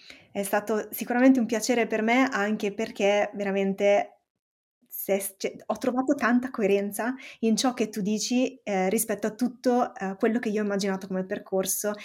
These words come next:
e quindi, ehm, questa è una cosa che per me è molto importante, per cui davvero sono, sono felice. Io do a chi ci ascolta l'appuntamento alla prossima settimana o alla prossima puntata,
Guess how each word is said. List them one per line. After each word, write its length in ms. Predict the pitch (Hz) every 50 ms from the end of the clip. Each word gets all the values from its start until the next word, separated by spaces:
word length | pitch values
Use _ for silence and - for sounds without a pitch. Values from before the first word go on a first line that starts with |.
| - - -
e 140 | - 233 226
quindi, 480 | - 233 220 214 214 208 214 214 220 220 220 - - _ -
ehm, 640 | 190 180 180 180 180 175 185 196 220 214 - - - _ _ _ _ _ _ _ _ _ _ _
questa 320 | - 220 220 - - 226
è 40 | 220
una 160 | 214 202 196
cosa 180 | - 214 202 220
che 80 | - -
per 120 | 214 202
me 80 | 202 196
è 40 |
molto 240 | 190 190 185 185 196
importante, 580 | 180 175 190 185 - - 160 175 180 185 202 196
per 160 | 196 185 185
cui 120 | - 190
davvero 380 | 180 185 185 185 185 180 - - - - - - - -
sono, 500 | - - - 214 208 202 196 190 185 190
sono 220 | 190 - 196 185
felice. 540 | 185 - 202 190 214 240 - - 311 320 311 - - - - - -
Io 260 | 277 269 277 262 240
do 240 | 208 190 220 208 196
a 140 | - - 214
chi 180 | - - 233 220
ci 120 | - -
ascolta 600 | 196 196 196 - - - 208 196 185 185 185 196
l'appuntamento 920 | 185 196 202 202 - 247 240 233 233 240 247 247 233 202 185 185 190 202 208
alla 460 | 208 196 196 190 185 190 180 175 - _
prossima 480 | - 202 185 190 190 - - 170 160 175
settimana 540 | - - 190 190 - 233 240 262 320 359 415 427 427 -
o 100 | - 294
alla 200 | 247 208 196 -
prossima 440 | - - 285 277 - - 175 180 185
puntata, 680 | - - 202 190 190 190 185 185 170 170 - - 247 277